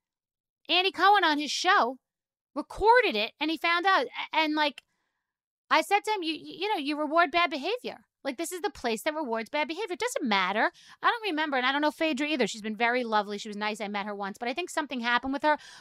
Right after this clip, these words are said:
on one of the shows. She said something about candy that wasn't true.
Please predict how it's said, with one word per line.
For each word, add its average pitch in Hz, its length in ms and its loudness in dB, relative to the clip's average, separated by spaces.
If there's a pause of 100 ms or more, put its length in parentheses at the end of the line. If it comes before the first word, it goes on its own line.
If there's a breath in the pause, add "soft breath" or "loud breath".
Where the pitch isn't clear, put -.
on 233 140 -6
one 240 140 0
of 233 40 -4
the 233 60 -4
shows. 240 380 -2
She 220 100 -8
said 226 220 -2
something 247 200 -4
about 214 200 -2
candy 226 400 -4
that 196 160 -2
wasn't 202 320 -4
true. 220 340 -4